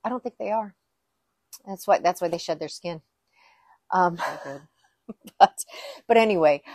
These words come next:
Speaker 1: um, but my comment was, they are good. They're good for the environment. They, they help with the geckos. They help with mice. They help keep the rest of nature in check. So,
Speaker 2: Right.
Speaker 1: um,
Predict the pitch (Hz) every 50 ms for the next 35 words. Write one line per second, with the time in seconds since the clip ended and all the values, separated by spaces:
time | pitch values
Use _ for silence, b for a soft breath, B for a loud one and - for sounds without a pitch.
0 | B B _ - 190 185 185 190 - - 180 170 170 175 - - - - 202 196
1 | 196 185 - - 170 160 147 156 160 - - 170 185 160 - 160 170 175 180 175
2 | 175 160 160 160 160 _ 185 185 165 151 175 156 - 185 175 180 165 151 151 156
3 | 151 160 160 - 156 156 160 _ 185 - - _ - 180 175 151 175 175 - -
4 | 180 - 185 170 - 165 156 160 - 170 165 151 - - 151 156 151 160 160 -
5 | 180 175 - 160 151 147 151 151 - - b b b b b b _ 160 165 160
6 | - - 160 170 - - _ - - - 180 165 - - _ _ _ _ _ _
7 | _ _ _ _ _ _ - 185 170 180 185 - - - 175 156 139 - 170 160
8 | 151 151 - - - 135 120 147 143 - - - - - - - - - 170 156
9 | 151 143 - - - - - - - - 180 175 170 165 160 160 160 160 156